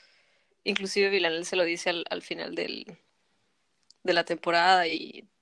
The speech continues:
también de formas sutiles nos muestran que Eve evidentemente tiene algo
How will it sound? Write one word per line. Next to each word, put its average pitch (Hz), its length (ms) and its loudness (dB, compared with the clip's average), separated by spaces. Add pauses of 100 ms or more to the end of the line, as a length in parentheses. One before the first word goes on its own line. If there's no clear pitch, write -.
(100)
también 175 560 0 (800)
de 190 240 6
formas 208 480 4
sutiles 196 500 -4
nos 180 140 -12
muestran 185 340 -4
que 175 140 -4 (240)
Eve 214 100 -8 (140)
evidentemente 185 680 0
tiene 175 300 0
algo 170 560 0